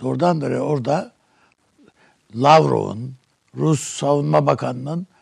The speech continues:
ve Putin'in vereceği kararlar burada önemli. Ha, Türkiye başka türlü nasıl kararlar alabilir?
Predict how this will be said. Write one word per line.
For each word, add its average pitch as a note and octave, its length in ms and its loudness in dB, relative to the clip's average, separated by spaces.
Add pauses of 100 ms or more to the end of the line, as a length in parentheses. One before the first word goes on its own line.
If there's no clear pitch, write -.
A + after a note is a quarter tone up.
(140)
ve D3+ 80 -4
Putin'in B2+ 520 -4 (600)
vereceği B2 400 -4
kararlar - 680 -6 (1000)
burada A2 200 -12
önemli. - 540 -6 (480)
Ha, - 120 -16 (100)
Türkiye C#3 380 -4
başka B2+ 320 -2
türlü B2 280 -10
nasıl C#3 260 -6
kararlar A2 640 -10
alabilir? B2+ 600 -10